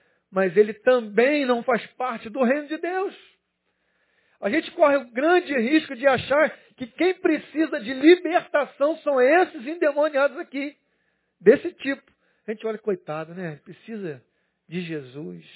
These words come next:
A gente vê alguém no crack, todo sujo. Pô, coitado, né? Ele precisa de libertação. Irmão, tem muita gente que nunca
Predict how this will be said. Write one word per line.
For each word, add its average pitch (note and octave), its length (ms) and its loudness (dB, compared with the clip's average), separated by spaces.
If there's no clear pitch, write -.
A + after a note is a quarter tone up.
A F#3 60 -2
gente A3 160 -4
vê G3+ 140 -4
alguém G#3+ 460 4
no G3 140 -4
crack, G3+ 500 -4
todo G#3 220 -14
sujo. G#3+ 680 -8
Pô, G3 140 -20
coitado, D3 540 -12
né? D#3+ 240 -8
Ele F3 140 -8
precisa G#3 360 -20
de G3 100 -8
libertação. E3+ 680 -6
Irmão, F3 360 -2
tem E3 140 -6
muita E3+ 520 -4
gente F3+ 340 -8
que - 80 -16
nunca A3 500 -6